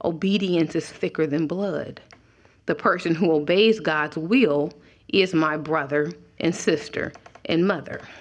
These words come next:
So to do the will of God, one has to be related to Jesus. Mark sixteen fifteen through sixteen.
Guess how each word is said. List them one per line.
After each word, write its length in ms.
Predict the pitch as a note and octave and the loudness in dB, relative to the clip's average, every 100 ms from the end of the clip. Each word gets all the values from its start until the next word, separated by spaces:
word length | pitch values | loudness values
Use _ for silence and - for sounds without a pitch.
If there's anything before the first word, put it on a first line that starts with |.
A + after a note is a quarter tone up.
| - - _ _ _ _ - | -20 -20 _ _ _ _ -20
So 160 | - A3+ | 0 4
to 120 | A3 | 4
do 200 | G3+ C4 | 6 6
the 80 | A#3 | 6
will 240 | G3 F#3+ | 4 4
of 100 | E3 | 4
God, 300 | E3+ D#3+ D#3+ | 0 0 0
one 180 | D#3 D#3+ | -2 -2
has 220 | E3+ D#3 | -2 -4
to 100 | - | -4
be 140 | D3+ D#3 | -6 -4
related 400 | D3+ C#3 A#2+ C3+ | -4 -6 -10 -12
to 80 | F3+ | -4
Jesus. 600 | A#3 F3 - - - - - - - - - - - - | -2 -2 -6 -14 -18 -20 -20 -20 -20 -20 -20 -20 -10 -2
Mark 280 | - D#3 - | 2 0 0
sixteen 540 | F3 - - F#3+ E3 | -4 -4 0 2 2
fifteen 500 | - E3+ E3 E3 D#3+ | 2 -2 -2 0 0
through 140 | D#3+ | -2
sixteen. 640 | C#3+ C4 B3 - - C#3+ | -6 -4 -4 -4 -10 -10